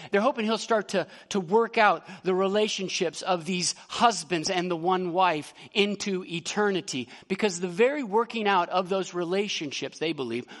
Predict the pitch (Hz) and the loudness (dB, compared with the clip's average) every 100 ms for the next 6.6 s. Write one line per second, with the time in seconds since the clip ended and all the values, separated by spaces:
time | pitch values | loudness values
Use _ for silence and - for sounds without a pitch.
0 | - 196 202 208 190 127 185 240 214 165 | -2 0 2 0 -2 -6 -2 -2 -4 -6
1 | 160 - - 185 196 202 - - - 156 | -8 -10 -10 -2 0 0 -4 -16 -8 -4
2 | 160 117 165 151 - - - - - - | -4 -2 -2 -2 -2 -14 -12 -12 -12 -16
3 | - _ _ _ _ _ _ _ _ _ | -20 _ _ _ _ _ _ _ _ _
4 | _ _ _ - 196 190 175 226 135 98 | _ _ _ -2 0 0 0 -4 -6 -8
5 | _ _ _ _ _ - 160 165 160 - | _ _ _ _ _ -8 -6 -4 -6 -8
6 | 180 - 208 151 110 - | -12 -10 -12 -12 -16 -20